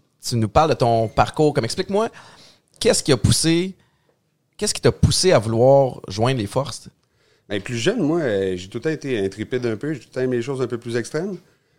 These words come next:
Speaker 2: Fait que, euh, c'était sûr que j'allais pas avoir un job de bureau de cinq à sept, hein.
Speaker 1: <laughs>
Speaker 2: De, excuse-moi, de,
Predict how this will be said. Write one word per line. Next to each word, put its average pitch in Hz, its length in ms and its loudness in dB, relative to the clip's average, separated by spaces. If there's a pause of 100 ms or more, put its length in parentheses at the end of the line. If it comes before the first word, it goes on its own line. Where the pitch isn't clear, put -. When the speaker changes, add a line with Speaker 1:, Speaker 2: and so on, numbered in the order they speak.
(300)
Speaker 2:
Fait 151 80 -4
que, - 140 -6
euh, 95 540 2
c'était 101 200 -8
sûr 151 240 -6
que 135 100 -4
j'allais 104 240 -2
pas 113 160 0
avoir 113 240 0
un 104 160 -2
job 107 200 -4
de 104 100 -4
bureau 104 260 -6
de 104 80 -14
cinq 107 240 -4
à 98 80 -4
sept, 123 260 -8 (100)
hein. 127 80 -2
Speaker 1:
<laughs> 147 340 -8 (420)
Speaker 2:
De, 107 200 0
excuse-moi, 107 420 -6
de, 92 180 -6